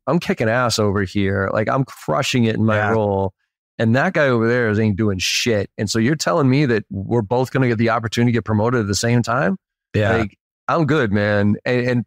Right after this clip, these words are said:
Speaker 1: that's when I bounced and, and got into quote unquote entrepreneurship. Um, but yeah, I think it's a, it's always an interesting journey of where that, that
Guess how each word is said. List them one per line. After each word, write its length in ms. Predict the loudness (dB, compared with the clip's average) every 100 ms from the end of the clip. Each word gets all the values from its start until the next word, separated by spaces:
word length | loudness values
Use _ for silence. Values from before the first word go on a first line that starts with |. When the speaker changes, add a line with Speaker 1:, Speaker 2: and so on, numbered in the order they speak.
| -2
Speaker 1:
that's 240 | -2 0
when 100 | 0
I 100 | 0 -2 _
bounced 380 | -2 0 0 0
and, 240 | 2 2
and 180 | 2 0
got 160 | 0 2
into 320 | 0 0 -2
quote 200 | 0 -2
unquote 220 | -2 -2
entrepreneurship. 680 | -2 -4 -2 0 0 0 -2 -4 _ _ _ _ -4
Um, 680 | 0 0 0 2 2 0 -4 _ _ _ _ _ _ -8
but 120 | 0 0
yeah, 160 | 2
I 80 | 0
think 160 | 0 -4
it's 120 | -2
a, 160 | -2 0
it's 120 | 0
always 220 | 0 2
an 100 | 2
interesting 420 | 2 0 -2 0
journey 220 | 0 0 0
of 140 | 0
where 240 | 0 0
that, 220 | 0 -2 -4
that 280 | -4 -4